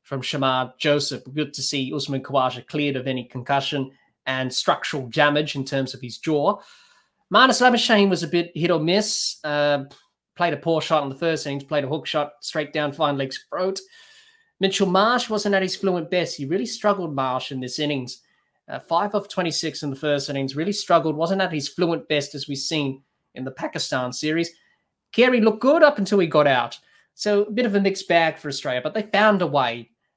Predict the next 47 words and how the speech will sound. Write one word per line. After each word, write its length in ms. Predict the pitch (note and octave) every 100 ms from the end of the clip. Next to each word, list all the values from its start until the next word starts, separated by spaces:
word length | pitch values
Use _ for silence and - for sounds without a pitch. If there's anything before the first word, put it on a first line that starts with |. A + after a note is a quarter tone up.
| -
uh, 140 | A#2+
to 160 | - C3+
get, 320 | D#3+ D3 - _
get 120 | F3+
a 40 | D#3
score 320 | - E3 D3+
on 60 | C#3+
the 60 |
board 420 | C#3 D#3+ D#3+ D#3
and, 240 | D3+ C#3 C#3+
and 320 | C#3 C3 C3
the 40 | C3+
bowlers 420 | D3 C#3+ C#3 C3
did 180 | D3+ C3
the 80 | B2+
rest. 380 | B2+ A2+ -
So 220 | - C3+ C3 _ _ _
plenty 320 | G3+ B3+ C4
to 100 | -
work 320 | F#3+ F#3 F#3 F#3
on 140 | D#3
for 100 | D3
the 80 | C#3+
Australian 380 | C3+ D#3 C#3+ C3+
batters 300 | C#3+ C#3 C3
going 280 | C3+ C3
forward 380 | C3 F3 D#3+ D#3
into 200 | C#3 C3+
the 220 | C3 B2+ B2+ _ -
second 360 | - E3+ D#3 -
test 340 | D3 C#3 - -
up 180 | C#3+ -
there 200 | D3+ C3
in 100 | B2+
Brisbane. 580 | B2+ D#3+ D3 - A#3 C4+ _ _ _ _ _ -
Uh, 340 | B2+ B2 B2+ - _ _ -
but 120 | C#3
as 120 | C#3+
I 60 | D3+
said, 280 | C#3 E3+ D3+
not 180 | A3+ -
quite 180 | -
at 60 | D4
their 100 | A#3+
fluent 380 | - A3+ G#3 -
best 240 | D#3 -
this, 320 | C#3 - -